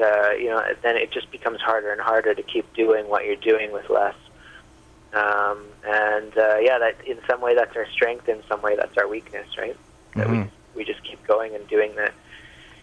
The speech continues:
Speaker 1: you know, uh, enriching society, um, when, even when the, the politicians, uh, don't, aren't recognizing the value of that.
Speaker 2: Yeah, you've called them Philistines.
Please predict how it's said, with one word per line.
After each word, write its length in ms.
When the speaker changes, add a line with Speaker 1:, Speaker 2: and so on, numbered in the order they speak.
Speaker 1:
you 60
know, 100
uh, 560
enriching 720
society, 720
um, 360
when, 160
even 300
when 220
the, 440
the 60
politicians, 680
uh, 840
don't, 420
aren't 340
recognizing 760
the 80
value 360
of 120
that. 180
Speaker 2:
Yeah, 140
you've 180
called 180
them 180
Philistines. 840